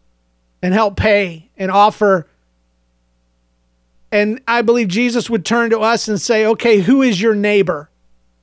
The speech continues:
And we would have to say, "The one that stopped and helped."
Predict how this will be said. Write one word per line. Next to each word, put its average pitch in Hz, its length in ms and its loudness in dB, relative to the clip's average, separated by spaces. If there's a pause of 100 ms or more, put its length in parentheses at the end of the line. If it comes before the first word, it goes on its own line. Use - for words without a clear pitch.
(840)
And 190 160 -2
we 220 120 2
would 214 160 4
have 202 260 -2
to 196 100 0
say, 202 300 2
"The 196 100 2
one 202 320 0
that 208 140 -2
stopped 196 400 -2
and 180 100 -2
helped." 160 420 -6